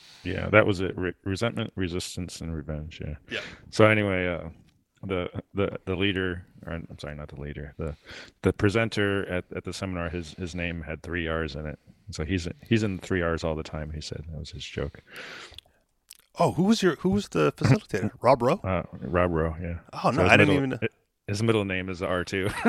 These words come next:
Speaker 1: <laughs>
Speaker 2: Damn,
Speaker 1: I don't
Speaker 2: I didn't
Speaker 1: know
Speaker 2: know
Speaker 1: what
Speaker 2: that.
Speaker 1: it is.
Speaker 2: I don't know either.
Speaker 1: <laughs>
Speaker 2: He's a f-, okay. So side, sidebar, real quick. He's a hilarious dude. With as, as dry as his comedy is,
Speaker 1: Right.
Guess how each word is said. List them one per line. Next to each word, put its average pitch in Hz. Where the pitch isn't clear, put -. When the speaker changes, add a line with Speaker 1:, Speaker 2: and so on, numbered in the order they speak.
Speaker 1:
<laughs> -
Speaker 2:
Damn, 165
Speaker 1:
I 127
don't 135
Speaker 2:
I 127
didn't 175
Speaker 1:
know 190
Speaker 2:
know 202
Speaker 1:
what 113
Speaker 2:
that. 101
Speaker 1:
it 98
is. 95
Speaker 2:
I 120
don't 156
know 151
either. 156
Speaker 1:
<laughs> 180
Speaker 2:
He's 220
a 151
f-, -
okay. 156
So 110
side, 151
sidebar, 107
real 117
quick. 107
He's 220
a 101
hilarious 117
dude. 98
With 117
as, 107
as 104
dry 120
as 147
his 135
comedy 120
is, 139
Speaker 1:
Right. 98